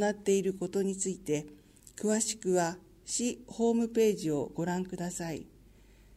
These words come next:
子育て短期支援事業、ヤングケアラー、児童虐待についての相談、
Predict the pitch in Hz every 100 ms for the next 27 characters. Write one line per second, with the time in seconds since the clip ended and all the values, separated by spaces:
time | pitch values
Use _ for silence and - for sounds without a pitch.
0 | - - - - 190 240 240 233 208 -
1 | - 214 220 214 202 196 - 180 196 208
2 | 196 175 160 151 135 - - - - -
3 | - - - 202 220 233 226 226 - 185
4 | 196 180 156 143 - - - - - -
5 | - - - - - - - - - -
6 | _ _ - - 190 240 240 220 208 202
7 | 220 220 214 208 214 214 - 170 160 151
8 | - - 196 185 185 175 151